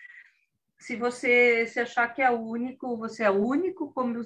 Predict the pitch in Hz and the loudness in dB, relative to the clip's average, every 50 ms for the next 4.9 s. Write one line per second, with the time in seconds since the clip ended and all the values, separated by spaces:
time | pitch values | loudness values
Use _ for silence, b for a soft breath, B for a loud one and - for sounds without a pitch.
0 | - _ _ - - 240 233 233 247 254 240 - - - 220 226 233 254 302 - | -12 _ _ -6 -2 0 0 0 0 -4 -6 -8 -8 -6 -4 -2 -2 -2 -4 -4
1 | - 233 220 220 226 226 - 294 - - - 240 214 196 190 196 - - 185 180 | -4 -4 -4 -4 -6 -4 -2 -4 -2 0 0 0 0 0 -2 -8 -6 -4 -2 0
2 | 175 165 170 - - - - 175 170 160 147 - - 147 139 131 123 117 - - | 0 -2 -2 -4 -14 -14 -10 -8 -8 -8 -10 -8 -6 -4 -4 -4 -6 -10 -14 -12
3 | - 185 202 214 220 226 226 226 233 240 262 277 277 277 285 262 247 247 233 226 | -8 -6 -4 -2 -2 -2 -2 -2 -2 -4 -4 -6 -6 -6 -6 -6 -6 -6 -6 -6
4 | 240 254 269 262 233 214 196 190 196 196 196 - - 160 147 143 139 | -6 -8 -6 -6 -4 -4 -2 0 -2 -2 -2 -4 -8 -8 -8 -8 -8